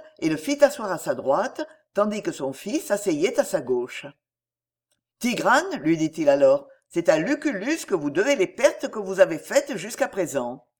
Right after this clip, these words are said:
C'est lui qui vous a enlevé la Syrie, la Phénicie, la Galatie et la Sophène. Je vous laisse, moi, tout ce que vous aviez lorsque je suis entré dans vos États, à la condition que vous payerez aux Romains six mille talents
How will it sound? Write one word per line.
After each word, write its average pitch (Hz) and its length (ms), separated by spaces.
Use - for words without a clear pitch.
C'est 190 160
lui 190 320
qui - 120
vous 180 220
a 147 40
enlevé 214 360
la - 120
Syrie, 190 580
la 165 120
Phénicie, 214 760
la 196 160
Galatie 254 720
et 180 60
la 156 100
Sophène. 123 720
Je - 140
vous 170 160
laisse, 214 360
moi, 202 460
tout 302 140
ce 330 120
que 285 120
vous 226 260
aviez 185 420
lorsque 170 280
je 170 120
suis 156 280
entré 220 320
dans 294 120
vos 196 140
États, 170 560
à 170 100
la 151 100
condition 269 600
que 151 120
vous 139 160
payerez 233 480
aux 147 80
Romains 139 440
six 294 280
mille 247 240
talents 190 520